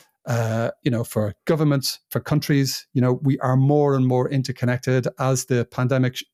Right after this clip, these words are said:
showed us, you know, uh, nobody is safe until everybody is safe. And maybe it's a time where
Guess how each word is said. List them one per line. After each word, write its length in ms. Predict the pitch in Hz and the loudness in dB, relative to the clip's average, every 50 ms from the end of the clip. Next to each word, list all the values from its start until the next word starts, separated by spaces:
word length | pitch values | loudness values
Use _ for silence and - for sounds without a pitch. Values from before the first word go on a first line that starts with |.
| _ _ | _ _
showed 240 | - - 123 120 127 | -2 0 0 2 2
us, 240 | 127 123 - - - _ _ _ _ _ _ _ | 0 -2 -4 -6 -8 _ _ _ _ _ _ _
you 80 | - 120 | -4 -2
know, 220 | 113 117 123 - - | -2 -2 -2 -4 -4
uh, 220 | - 123 117 123 139 | -2 -2 -2 0 2
nobody 380 | 135 139 143 143 135 131 131 | 2 2 4 2 2 2 2
is 100 | 127 123 | 2 2
safe 220 | - 135 123 123 - | 2 0 0 0 0
until 240 | 117 113 131 127 127 - | 0 0 0 -2 0 0
everybody 420 | 151 147 135 135 127 139 123 123 | -2 0 0 0 0 0 0 0
is 140 | 123 120 - | 0 0 0
safe. 260 | - 123 123 120 - - - - - - - - - - - _ _ _ _ _ _ | 0 0 0 0 -2 -8 -18 -20 -20 -20 -20 -20 -20 -20 -20 _ _ _ _ _ _
And 320 | 131 127 131 127 123 - - _ _ _ | 0 2 2 2 2 0 -4 _ _ _
maybe 360 | 147 135 143 143 139 131 135 | 0 2 2 2 2 2 0
it's 140 | 123 127 - | 0 0 -2
a 40 | 127 | -4
time 400 | - - 127 127 123 127 120 110 - | -2 0 0 2 2 0 0 -2 -2
where 340 | - 123 120 117 120 - | 0 0 2 2 0 -2